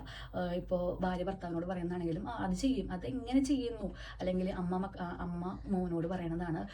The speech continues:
"ഏഹ്, നീ ഇപ്പോൾ ഒരു വീട് പണിയണം", അല്ലെങ്കിൽ "നീ, ഏഹ്, ഇവളെ, ഇവളെ കല്യാണം കഴിച്ച് കൊടുക്കണം" എന്നൊക്കെ പറയുമ്പോൾ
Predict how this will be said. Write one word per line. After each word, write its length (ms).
"ഏഹ്, 180
നീ 80
ഇപ്പോൾ 140
ഒരു 60
വീട് 260
പണിയണം", 380
അല്ലെങ്കിൽ 240
"നീ, 100
ഏഹ്, 220
ഇവളെ, 260
ഇവളെ 180
കല്യാണം 260
കഴിച്ച് 160
കൊടുക്കണം" 180
എന്നൊക്കെ 160
പറയുമ്പോൾ 360